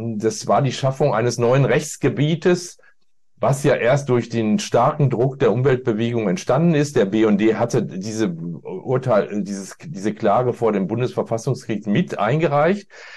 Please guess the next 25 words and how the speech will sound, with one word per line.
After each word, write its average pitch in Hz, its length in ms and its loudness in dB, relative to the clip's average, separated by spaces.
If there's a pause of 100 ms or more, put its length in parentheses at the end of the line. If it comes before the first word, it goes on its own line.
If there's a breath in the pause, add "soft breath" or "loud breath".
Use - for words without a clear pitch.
(600 loud breath)
Und 123 260 0
deswegen 143 440 2
ist 143 220 -2
das 139 140 2
sozusagen 127 400 2
jetzt 123 180 0
der 120 100 4
nächste 120 300 0
Schritt, - 540 -2
zu 120 160 -2
gucken, 120 960 -4
an 104 220 0
welcher 143 360 2
Stelle 139 680 2 (1400 loud breath)
werden 131 380 2
denn 135 200 4
Gerichte 143 640 2
auch 135 220 2
ihre 131 240 2
Rolle 120 380 4
sehen, 127 560 2
sozusagen 113 840 0
den 110 220 -2
Staat, 120 640 0
äh, 104 420 2